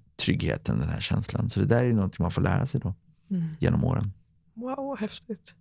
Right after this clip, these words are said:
Speaker 2: Snacka om samspel, liksom.
Speaker 1: Mm, ja, men det är jätte-, det är
Speaker 2: Ja.
Speaker 1: jättespännande.
Speaker 2: Ja.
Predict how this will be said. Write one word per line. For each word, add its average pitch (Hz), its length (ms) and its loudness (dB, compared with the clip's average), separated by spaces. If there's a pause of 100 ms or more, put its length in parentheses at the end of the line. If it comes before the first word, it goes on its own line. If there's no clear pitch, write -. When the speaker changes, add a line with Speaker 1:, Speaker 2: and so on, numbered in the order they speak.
(300)
Speaker 2:
Snacka 208 300 -2
om 202 100 0
samspel, 208 600 -4
liksom. 208 300 -6 (120)
Speaker 1:
Mm, 135 180 6
ja, 151 80 8
men 151 100 6
det 143 60 8
är 165 60 8
jätte-, 151 340 4
det 104 60 10
är 120 40 10
Speaker 2:
Ja. 143 80 6
Speaker 1:
jättespännande. 101 640 4
Speaker 2:
Ja. 98 80 4